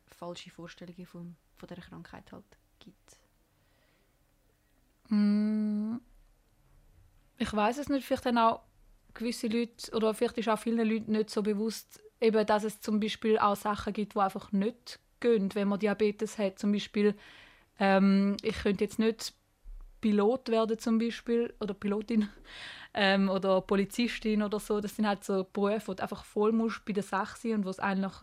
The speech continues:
Speaker 2: nicht mag leiden, wenn du jetzt mal eine Unterzuckerung hast und dich nicht mehr kannst konzentrieren und einfach wegfällst in einem, in einem wichtigen Moment oder so. Und darum sind so Berufe zum Beispiel tabu für Diabetiker.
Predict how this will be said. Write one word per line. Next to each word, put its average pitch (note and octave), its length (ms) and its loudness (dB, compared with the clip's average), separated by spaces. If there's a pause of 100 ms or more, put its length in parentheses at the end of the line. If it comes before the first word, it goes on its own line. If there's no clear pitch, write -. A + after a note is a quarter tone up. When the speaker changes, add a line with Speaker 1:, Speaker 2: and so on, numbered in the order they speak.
Speaker 2:
nicht G3+ 540 -2
mag G#3 300 -2
leiden, G#3 320 -2
wenn G3+ 120 -2
du G3+ 100 -4
jetzt - 160 -8
mal G3 180 2
eine G3 80 2
Unterzuckerung G#3+ 640 -4
hast G#3+ 160 -2
und G3 120 -4
dich G#3 100 -8
nicht G#3 120 2
mehr G3+ 100 2
kannst G3 200 -4
konzentrieren G3+ 580 -4
und G3+ 80 0
einfach F#3+ 220 -8
wegfällst G3+ 460 -4
in G3+ 180 0
einem, G#3 120 0 (600)
in G#3+ 140 4
einem G#3 140 4
wichtigen G#3 360 2
Moment G3+ 360 4
oder G#3+ 160 2
so. G#3+ 200 2
Und F#3+ 380 -2
darum G#3 180 2
sind F#3+ 220 -4
so G3+ 120 -4
Berufe G#3 360 -2
zum - 160 -4
Beispiel G#3+ 300 -4
tabu G#3+ 340 -4
für A3 180 -6
Diabetiker. G#3+ 680 -2